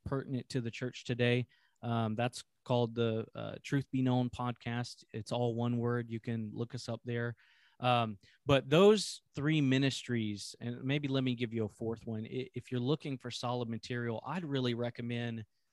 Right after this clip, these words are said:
G three Ministries, um, Grace to You, uh, John MacArthur's ministry, Founders Ministry, and then one more would be Heart Cry, which is Paul Washer.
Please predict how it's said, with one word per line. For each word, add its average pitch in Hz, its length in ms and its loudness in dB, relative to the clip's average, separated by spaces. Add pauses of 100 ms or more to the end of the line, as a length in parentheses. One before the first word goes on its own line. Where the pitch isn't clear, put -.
(220)
G 135 200 2
three 147 240 -2
Ministries, 135 1040 -2
um, 113 300 -4
Grace 127 400 2
to - 140 0
You, 127 480 2 (200)
uh, 107 220 -4
John 120 240 0
MacArthur's 123 520 -4
ministry, 123 640 -4 (520)
Founders 147 480 4
Ministry, 160 640 2 (420)
and 131 180 2
then 127 200 4
one 143 180 6
more 139 260 4
would 127 160 2
be 117 120 2
Heart 131 440 2
Cry, 110 380 0
which 113 260 -2
is 110 80 -6
Paul 117 360 0
Washer. 104 500 -4